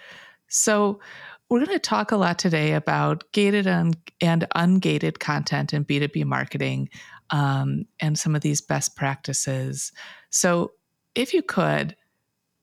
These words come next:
for re-, for our listeners who don't know, what is gated content and why the heck would you gate it?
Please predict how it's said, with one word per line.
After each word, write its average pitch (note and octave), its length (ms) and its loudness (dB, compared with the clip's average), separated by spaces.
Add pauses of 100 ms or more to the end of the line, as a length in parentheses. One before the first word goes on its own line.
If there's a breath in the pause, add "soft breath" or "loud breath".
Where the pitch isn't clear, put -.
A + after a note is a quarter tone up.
(140)
for G#3+ 180 2
re-, G#3 260 2
for G#3 140 2
our G3+ 100 4
listeners F3+ 440 2
who E3+ 100 0
don't D#3+ 340 2
know, C#3 360 -2 (380 soft breath)
what C4+ 440 0
is F3+ 480 2 (160)
gated D#3+ 380 0
content F#3+ 640 -2 (280)
and F#3 200 4
why F3+ 260 4
the A3 120 0
heck - 340 -4
would F3+ 180 0
you E3+ 80 0
gate D#3 300 -2
it? - 280 -8